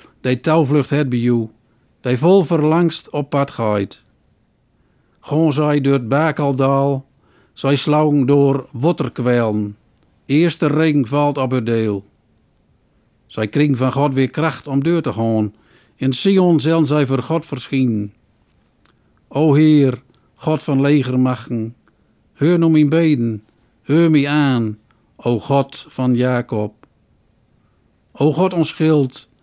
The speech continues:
heb oog voor hem die zalfd is, en zij hem aan. Een dag in jouw voorhoom is ja beter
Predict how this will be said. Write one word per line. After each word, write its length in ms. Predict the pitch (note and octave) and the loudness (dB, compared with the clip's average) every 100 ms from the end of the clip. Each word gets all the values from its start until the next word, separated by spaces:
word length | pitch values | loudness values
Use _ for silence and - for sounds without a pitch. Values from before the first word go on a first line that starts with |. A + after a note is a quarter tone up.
| _ | _
heb 220 | - C3+ | -8 -6
oog 300 | - G#3+ E3 | 0 2 0
voor 240 | - C#3 A#2+ | 0 -2 0
hem 360 | D3 B2+ G#2+ _ _ - | 2 2 0 _ _ -10
die 140 | A#2 | -8
zalfd 480 | A2 C#3+ D3 A#2 - | -2 0 0 -2 -4
is, 420 | G#2 G2+ - - _ _ _ _ _ | -4 -4 -8 -20 _ _ _ _ _
en 140 | - G#2 | -10 -4
zij 200 | B2+ B2+ | -2 0
hem 160 | A2+ | 0
aan. 400 | A#2+ C#3+ A#2 G2 - _ _ _ _ _ _ _ _ _ _ _ _ _ _ | 0 -2 -4 -6 -14 _ _ _ _ _ _ _ _ _ _ _ _ _ _
Een 360 | B2 C3+ D3+ C#3 | -4 0 2 2
dag 260 | C#3+ C#3 | 0 -2
in 100 | C#3+ | 0
jouw 160 | C#3 C3+ | 2 2
voorhoom 600 | A2+ C#3+ C#3+ B2+ C3+ C3 | 2 2 2 2 2 0
is 140 | C3 A#2+ | -2 -2
ja 140 | C3 | -2
beter 520 | A#2+ C#3 C3+ C3+ B2+ | 0 0 0 -2 -6